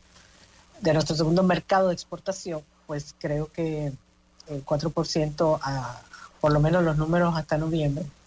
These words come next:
de disminución de las exportaciones, pues quiere decir que otros mercados crecieron,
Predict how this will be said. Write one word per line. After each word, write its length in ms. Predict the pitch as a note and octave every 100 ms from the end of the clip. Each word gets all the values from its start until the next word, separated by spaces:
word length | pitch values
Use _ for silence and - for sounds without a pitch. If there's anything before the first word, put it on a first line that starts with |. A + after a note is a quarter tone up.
| - - -
de 480 | - D#3 D3+ D3 D3
disminución 640 | C#3 C#3+ D3+ D#3 D3+ D#3
de 80 | E3
las 140 | E3+
exportaciones, 720 | F#3 F3+ F3 G3 G3 F3+ E3+ F3
pues 260 | D3+ D3 C#3
quiere 280 | - E3 F3
decir 440 | F#3+ F#3+ G3+ F#3+
que 140 | - D#3+
otros 500 | F3+ A3+ F#3 - -
mercados 540 | F#3 D3+ D3+ D3+ D#3+ -
crecieron, 560 | C#3 C3+ E3+ G#3 F3+